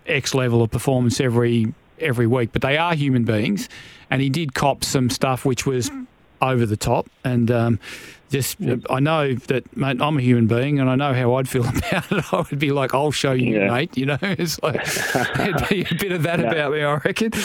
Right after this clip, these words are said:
Speaker 1: Um,
Speaker 2: No, it is, it is, it is true. But, you know, I think, you know, talking about injuries and trying to get out there, that, you know, eighty, eighty percent, I reckon, of, of players are carrying something. And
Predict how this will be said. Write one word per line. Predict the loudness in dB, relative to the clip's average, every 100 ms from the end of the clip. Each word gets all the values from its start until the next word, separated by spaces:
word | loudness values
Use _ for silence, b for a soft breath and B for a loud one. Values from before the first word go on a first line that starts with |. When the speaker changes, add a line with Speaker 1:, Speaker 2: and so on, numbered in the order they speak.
| B B B -2
Speaker 1:
Um, | 0 2 2 -2 0
Speaker 2:
No, | 0 2 0 0 0
it | 2
is, | 2 0
it | -2 2
is, | 2 2
it | 0
is | 0 -2 0
true. | 0 0
But, | 0 -2
you | 0
know, | 0 0 0
I | 0
think, | 0 0 0
you | 0
know, | 0 -2 -4 -6 -2
talking | -2 0 0
about | 0 2
injuries | 0 0 -2 -2
and |
trying | -2 0
to | 0
get | 0
out | 0 0 2
there, | 0 2
that, | 0 -2
you | -4 -4
know, | -4 -6 -6 -6 -8 -6
eighty, | -2 -2 -2 0 0
eighty | 0 -2
percent, | 0 0 0 2
I | 2
reckon, | 2 2 2
of, | 2 2
of | 2 2
players | 0 2 2
are | 0
carrying | 0 0 0 0 0
something. | -2 0 0 0 0
And | 0 2 0